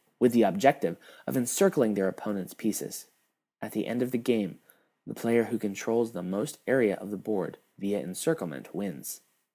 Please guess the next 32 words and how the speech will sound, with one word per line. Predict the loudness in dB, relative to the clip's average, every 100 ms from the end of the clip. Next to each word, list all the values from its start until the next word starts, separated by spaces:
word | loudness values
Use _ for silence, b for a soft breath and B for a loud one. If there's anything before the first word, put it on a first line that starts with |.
| _ _ _ _ _ _
You | -2
can | 0 0
find | 2 2 2
free | 0 2 2
Flash | 4 2 2
versions | 0 -2 -2 -4 -14
through | -8 -6
Google, | 2 0 0 -8 B B B B
and | 0
I | 2
really | 6 6
suggest | 6 0 2 2 2
you | -4
give | -2 -2 -2
it |
a | -8
try, | -8 -8 -8 -10 _ _
as | -4
it's | -4 -4
very | -6 2 4 4
easy | 0 -2
to | -4
pick | -6 -2
up, | 0 0 -4 b b b _
but | 0
involves | 2 4 4 2
a |
deceptively | -2 -2 0 0 -2 -2 0
deep | 2 0 0
amount | -2 -6 -6
of | -8
strategy. | -6 -4 -4 -6 -12 -16